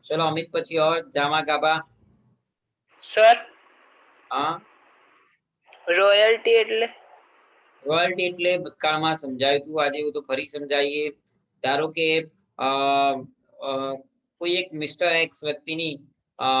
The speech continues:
Speaker 1: જમીન છે, જે જમીનની અંદર, અ, સોનાની ખાણ છે. તો જમીનની કિંમત પાંચ કરોડ, જો તમે એને પચાસ કરોડ આપો અને કહો કે, "લે ચલ,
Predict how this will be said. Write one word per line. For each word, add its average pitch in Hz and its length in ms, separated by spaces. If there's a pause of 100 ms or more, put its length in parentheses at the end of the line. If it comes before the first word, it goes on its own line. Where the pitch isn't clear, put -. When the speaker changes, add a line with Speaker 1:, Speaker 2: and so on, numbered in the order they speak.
(580)
Speaker 1:
જમીન 156 400
છે, 127 200
જે 156 180
જમીનની 165 400
અંદર, 156 500
અ, 156 220
સોનાની 151 500
ખાણ 151 380
છે. 110 300 (680)
તો 131 100
જમીનની 147 360
કિંમત 160 360
પાંચ 180 320
કરોડ, 147 260
જો 160 120
તમે 156 180
એને 156 100
પચાસ 156 400
કરોડ 156 240
આપો 156 380
અને 143 160
કહો 151 200
કે, 147 120
"લે 147 100
ચલ, 147 180